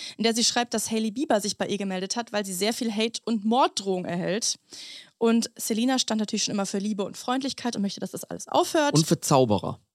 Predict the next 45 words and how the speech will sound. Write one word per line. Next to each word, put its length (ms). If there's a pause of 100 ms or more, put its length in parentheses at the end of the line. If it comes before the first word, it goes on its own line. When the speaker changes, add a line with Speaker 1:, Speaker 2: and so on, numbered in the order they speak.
(100)
Speaker 1:
Alle 280
betonen 420
immer, 400
dass 160
sie 160 (400)
herzensgute 680
Menschen 340
sind. 320
Speaker 2:
Mhm. 140
Speaker 1:
Das 120
ist 220
auch, 220 (120)
zieht 200
sich 160
auch 120
durch. 380 (140)
„I 100
wanna 160
be 120
known 200
for 160
my 160
heart.“ 500 (180)
Speaker 2:
Mhm. 360
Speaker 1:
Und, 300
äh, 180
Hailey 280
hat 120
sich 240
auch 220
in 80
der 100
Insta-Story 540
geäußert, 580
bei 80
Selena 320
bedankt. 680
Sie 140
hatten 160
besprochen, 480
wie 80
sie 100
sich 180
jetzt 200
dann 160